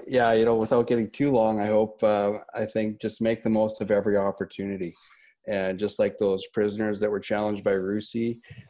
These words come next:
uh, don't neglect this time that God has given you in your prayer closet to get to know him, to really press in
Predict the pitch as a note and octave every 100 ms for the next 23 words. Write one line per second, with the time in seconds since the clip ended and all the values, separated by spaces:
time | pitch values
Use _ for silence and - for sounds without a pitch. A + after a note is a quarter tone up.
0 | - F#2+ F2+ F2+ G#2+ G#2+ F#2 G#2 G2+ G2+
1 | F#2+ - G2+ - G2 G2 F#2 F2+ F#2+ F#2+
2 | F2+ - G2 G2 F#2+ F2+ F2 - G2 F#2
3 | - F#2+ F#2 - F2+ E2+ F2 - F2+ F#2+
4 | F#2 - F#2 F#2 F#2+ G2 F#2 - F2+ G2
5 | G2+ F#2+ F#2+ G#2 F#2+ - G2+ F#2+